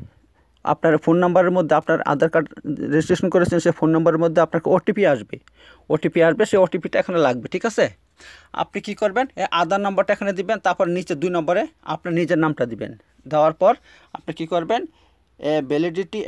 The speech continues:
and generate ওটিপিতে ক্লিক করবেন, ঠিক আছে? এই দেখেন, এখানে ক্লিক করার পর কি হবে? তখন দেখবেন একটা অপশন আসবে ওটিপি। সেই ওটিপি যে আপনার আসবে, ইয়ার মাধ্যমে আপনার ওই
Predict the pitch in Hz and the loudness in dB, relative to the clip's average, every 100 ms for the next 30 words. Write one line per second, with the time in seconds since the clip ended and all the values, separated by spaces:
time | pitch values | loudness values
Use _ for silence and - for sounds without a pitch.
0 | 175 196 330 - _ _ _ _ _ _ | 0 0 0 -10 _ _ _ _ _ _
1 | _ 294 _ 151 - - - - _ _ | _ _ _ -20 -20 -18 -18 -20 _ _
2 | _ _ _ _ _ _ _ _ - 190 | _ _ _ _ _ _ _ _ -6 0
3 | 180 202 - - _ _ _ - 190 - | 0 -2 -10 -20 _ _ _ -2 -2 -2
4 | 202 214 208 247 - - 220 208 170 131 | -6 -6 0 0 0 -4 0 2 2 2
5 | 110 - 247 285 165 175 151 - 120 110 | 0 -4 0 2 2 2 0 -2 -6 -6
6 | 113 175 202 220 208 214 214 - 196 196 | -8 -6 -2 2 2 2 0 0 0 2
7 | 247 320 - - - 170 180 180 160 180 | 2 0 -10 -10 -4 -2 0 0 2 0
8 | 170 - 165 160 - 151 - 165 165 160 | 0 0 0 0 -4 -6 -2 0 0 0
9 | 175 160 - - 117 90 _ _ _ _ | 0 -2 -2 -10 -14 -18 _ _ _ _
10 | _ _ - 151 165 190 175 180 - _ | _ _ -6 0 0 -2 -4 -6 -6 _
11 | - 143 156 156 180 - 170 156 202 403 | -12 -2 0 0 0 2 2 2 0 -2
12 | - _ _ _ _ _ _ _ - 165 | -6 _ _ _ _ _ _ _ 0 4
13 | 175 160 139 180 185 180 190 170 165 | 4 4 2 0 0 -2 0 2 2